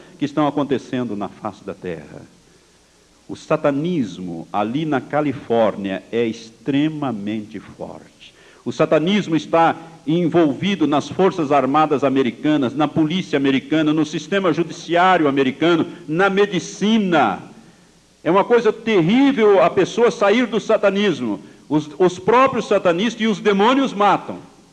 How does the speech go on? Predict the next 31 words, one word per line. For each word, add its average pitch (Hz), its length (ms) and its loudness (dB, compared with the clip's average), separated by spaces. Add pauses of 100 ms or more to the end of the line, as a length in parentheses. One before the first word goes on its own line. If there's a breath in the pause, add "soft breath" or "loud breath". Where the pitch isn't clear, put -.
(100)
a 107 100 -10
pessoa. 101 480 -6 (1800)
Filmes 214 380 0
têm 143 140 0
sido 143 240 -4
feitos 123 520 0
sobre 104 420 -4
estes 98 300 -6
assuntos. 92 440 -8
Coisas 170 400 0
terríveis 160 600 -2
são 131 200 -4
ocorridas. 117 360 -4
São 165 120 0
adoradores 147 880 0
de 165 140 -8
Satanás, 123 640 -10 (1500 soft breath)
né, 95 140 -6
nos 104 280 -4
dias 101 240 -4
que 101 100 -10
correm. 80 500 -8 (580 soft breath)
Eles 131 300 -2
entram, 160 380 0
inclusive, 151 640 -4
nas 143 220 -2
igrejas 107 600 -4
para 107 240 -4
destruir 120 840 -6
as 85 120 -10
igrejas. 85 760 -10